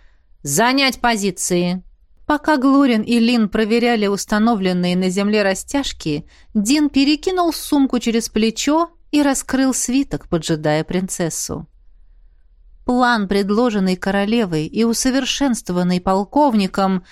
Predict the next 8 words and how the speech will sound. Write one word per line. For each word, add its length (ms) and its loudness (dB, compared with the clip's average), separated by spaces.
был 340 2
прост 880 -2
и 100 0
в 120 -8
то 180 -2
же 120 -2
время 380 2
гениален. 880 0